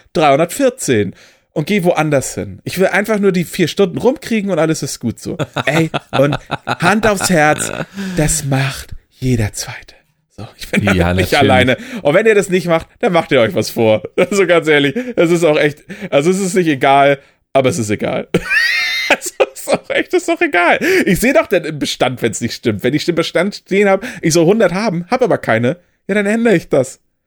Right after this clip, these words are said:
Speaker 1: Dann ist das eben so. Ist doch auch egal. Es ist doch egal. Naja, ich bin sehr toller Mitarbeiter, jedenfalls muss ich da morgen hin. Und, ähm,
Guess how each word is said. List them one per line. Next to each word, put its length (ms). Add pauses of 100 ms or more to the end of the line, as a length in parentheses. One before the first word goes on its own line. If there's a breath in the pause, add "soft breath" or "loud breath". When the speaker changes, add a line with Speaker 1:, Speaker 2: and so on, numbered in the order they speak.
(120)
Speaker 1:
Dann 140
ist 160
das 120
eben 240
so. 300 (300)
Ist 100
doch 100
auch 180
egal. 480 (300)
Es 200
ist 200
doch 200
egal. 640 (240 loud breath)
Naja, 240
ich 100
bin 240
sehr 280
toller 220
Mitarbeiter, 420
jedenfalls 320
muss 100
ich 60
da 100
morgen 240
hin. 220 (340 loud breath)
Und, 380
ähm, 400